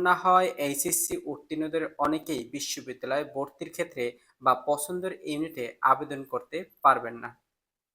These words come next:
দেশের বিশ্ববিদ্যালয় ও মেডিকেলগুলোয় ভর্তির ক্ষেত্রে এইচএসসিতে সুনির্দিষ্ট ফলের বাধ্যবাধকতা রয়েছে। চাহিদার তুলনায় কম জিপিএ পেলে আবেদনের সুযোগ থাকে না প্রতিষ্ঠানগুলোতে। এর মধ্যে সবচেয়ে কঠোর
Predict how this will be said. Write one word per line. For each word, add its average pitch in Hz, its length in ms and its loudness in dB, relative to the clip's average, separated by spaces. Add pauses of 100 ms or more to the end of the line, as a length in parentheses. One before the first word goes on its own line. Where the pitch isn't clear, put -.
(540)
দেশের 170 320 2 (120)
বিশ্ববিদ্যালয় 208 760 -2
ও 165 80 0 (240)
মেডিকেলগুলোয় 151 800 -4
ভর্তির 147 360 -8
ক্ষেত্রে 170 320 -8 (440)
এইচএসসিতে 185 640 0
সুনির্দিষ্ট 139 600 -10 (180)
ফলের 147 320 2 (300)
বাধ্যবাধকতা 131 880 4
রয়েছে। 123 400 0 (640)
চাহিদার 190 440 4
তুলনায় 208 420 -4 (120)
কম 170 240 6
জিপিএ 185 440 -4
পেলে 185 220 -2 (180)
আবেদনের 143 560 4
সুযোগ 139 260 -12 (100)
থাকে 170 220 -6
না 135 180 -2
প্রতিষ্ঠানগুলোতে। 143 1000 -10 (500)
এর 143 120 -2
মধ্যে 131 340 -6
সবচেয়ে 156 480 0 (160)
কঠোর 185 300 0